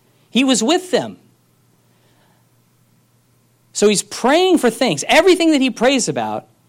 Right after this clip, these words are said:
it's all eternal. It's all a spiritual blessing that he wants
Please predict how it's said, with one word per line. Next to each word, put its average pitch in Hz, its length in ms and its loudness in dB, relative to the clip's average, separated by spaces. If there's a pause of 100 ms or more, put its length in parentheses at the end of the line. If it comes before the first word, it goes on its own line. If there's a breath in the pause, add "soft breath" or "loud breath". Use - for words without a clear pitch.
(180)
it's 165 180 -6
all 214 320 -4
eternal. 165 840 -6
It's - 160 -8
all 240 140 0
a 190 80 -4
spiritual 214 680 0
blessing 123 580 -6 (300 loud breath)
that 156 160 -2
he 196 180 -4
wants 220 340 -2